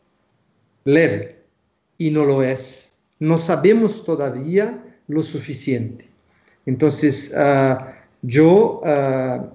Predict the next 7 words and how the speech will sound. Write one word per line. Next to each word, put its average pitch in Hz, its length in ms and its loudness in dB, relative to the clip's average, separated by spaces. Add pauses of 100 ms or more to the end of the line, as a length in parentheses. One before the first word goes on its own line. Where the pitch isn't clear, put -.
(240)
a 147 120 -4
mí 151 160 4
me 202 120 8
parece 165 880 -2
que, 165 520 0
ah, 135 640 -4
tener 165 560 2